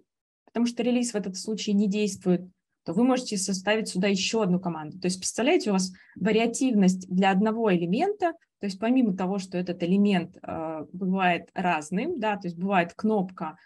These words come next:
бывает, вот, например, как здесь пример, триггер баттон, э, здесь там бывает джойстик, вы, у вас ещё есть вариация по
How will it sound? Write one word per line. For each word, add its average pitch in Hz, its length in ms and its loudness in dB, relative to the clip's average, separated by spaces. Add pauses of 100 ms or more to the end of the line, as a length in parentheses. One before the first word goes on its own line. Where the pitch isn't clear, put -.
(160)
бывает, 175 420 2
вот, 160 240 -8
например, 165 520 -6
как 147 260 -8
здесь 185 220 2
пример, 185 380 4
триггер 190 400 0
баттон, 170 600 0 (540)
э, 165 400 -4 (100)
здесь 185 420 0
там 151 180 -4
бывает 185 380 4
джойстик, 185 680 0
вы, 214 260 2
у - 80 -8
вас 233 240 0
ещё 196 200 0
есть 214 360 0
вариация 180 800 0
по 202 360 0